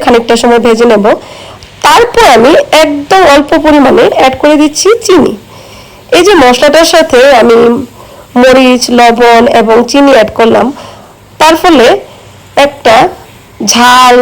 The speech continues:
নোনতা, মিষ্টি সব কিছুর একটা মিক্সড ফ্লেভার চলে আসবে আমাদের কচুতে। তো মশলা ভাজা হয়ে যাওয়ার পর আমি জল দিয়ে দিয়েছিলাম, আর এই জলটা যখন টকবক করে ফুটতে শুরু করেছিল, তখন আমি আমাদের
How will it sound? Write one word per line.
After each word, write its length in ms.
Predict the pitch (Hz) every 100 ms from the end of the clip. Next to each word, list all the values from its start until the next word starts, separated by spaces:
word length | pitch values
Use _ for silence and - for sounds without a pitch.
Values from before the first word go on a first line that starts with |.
| 247
নোনতা, 480 | 240 247 254 - 254 233 233
মিষ্টি 440 | 254 - - 277 262 - - - -
সব 140 | - 320 359
কিছুর 200 | 359 359
একটা 120 | - 269
মিক্সড 260 | 262 339 - -
ফ্লেভার 360 | 240 226 240 247
চলে 160 | 247 247 208
আসবে 200 | 196 480 554
আমাদের 260 | 247 214 220 233
কচুতে। 400 | 226 233 - 247 - - - - - - - -
তো 80 | - 339 262
মশলা 320 | 254 262 277 247
ভাজা 200 | 220 254 269
হয়ে 140 | 277 269
যাওয়ার 200 | 269 269
পর 100 | 269 240
আমি 100 | 233 226
জল 140 | 233 226 240
দিয়ে 140 | 254 247
দিয়েছিলাম, 400 | 247 240 233 277 349 233
আর 80 | 214 220
এই 60 | 220
জলটা 280 | 226 220 226 233
যখন 180 | 240 247 247
টকবক 300 | 240 214 247 -
করে 140 | 233 233
ফুটতে 260 | 247 - 262
শুরু 140 | 247 214
করেছিল, 340 | 214 226 226 277 - - - - - -
তখন 220 | 277 302 269
আমি 120 | 247 508 226
আমাদের 520 | 226 220 214 208